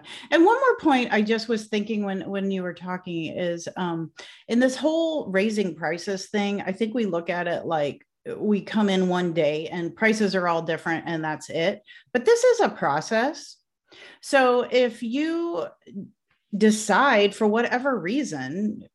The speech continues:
money or just you don't, you're tired of having the conversation or whatever, if you decide you wanna learn, leave certain clients alone for another year or another cycle or whatever, that's fine. And you shouldn't feel like you're not doing your job and your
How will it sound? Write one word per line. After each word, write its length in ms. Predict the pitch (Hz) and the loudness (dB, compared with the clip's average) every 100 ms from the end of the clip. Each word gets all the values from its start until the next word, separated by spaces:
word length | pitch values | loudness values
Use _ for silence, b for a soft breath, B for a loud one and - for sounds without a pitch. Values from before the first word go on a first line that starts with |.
| - | -6
money 580 | 185 180 190 208 208 202 | 0 2 2 2 0 -2
or 240 | 165 170 | -2 -4
just 480 | 165 170 165 - - | -2 -2 -2 -6 -8
you 100 | 160 | -4
don't, 400 | 180 165 - 196 | -2 -2 -6 -8
you're 140 | 165 | -8
tired 440 | 139 - 160 185 185 | -8 -6 -2 2 2
of 120 | 170 | 0
having 320 | 180 180 175 | -2 -2 -4
the 80 | 165 | -4
conversation 680 | 180 170 170 165 190 220 202 | -4 -4 -4 -2 -2 -2 -4
or 80 | |
whatever, 480 | 170 175 226 254 175 | -2 -2 -2 0 0
if 160 | 196 208 | -2 -2
you 140 | 269 | -2
decide 460 | 392 466 277 277 247 | 0 0 0 -2 -2
you 100 | 262 | -2
wanna 240 | 262 247 | -2 -2
learn, 340 | 190 165 202 - | -4 -4 -6 -6
leave 260 | 202 202 214 | -4 -4 -4
certain 640 | - 208 214 220 208 190 b b _ | -2 -2 0 0 0 -2 b b _
clients 600 | - 202 208 226 220 226 | -4 -2 0 -2 -4 -6
alone 520 | - 190 170 185 220 | -4 -2 0 0 -2
for 220 | 214 180 156 | -2 -2 -2
another 360 | 165 165 160 | -2 -2 -4
year 440 | 156 160 180 196 190 | -4 -4 0 0 0
or 60 | |
another 380 | 151 156 156 147 | -2 -4 -4 -8
cycle 440 | 135 143 165 190 185 | -6 -4 -2 -2 0
or 120 | 160 | 0
whatever, 580 | 156 147 143 214 254 262 B B - | 0 0 -2 -2 -4 -6 B B -2
that's 260 | 254 480 - | 0 0 -4
fine. 600 | - 226 233 135 - - | 0 2 2 -2 -6 -6
And 140 | - 202 | -2 0
you 140 | 247 | 0
shouldn't 460 | 262 311 277 233 - | 2 4 4 2 -4
feel 640 | - 226 240 196 175 143 | -6 0 2 4 2 -2
like 320 | 170 175 170 | -4 -4 -4
you're 140 | 180 165 | -6 -4
not 500 | 160 170 190 - 170 | -2 0 0 -2 -2
doing 320 | 180 196 180 | 0 0 0
your 140 | 165 156 | -4 -4
job 420 | 160 160 165 156 | -2 -2 -2 -2
and 160 | 156 | -4
your 280 | 156 143 156 | -4 -6 -8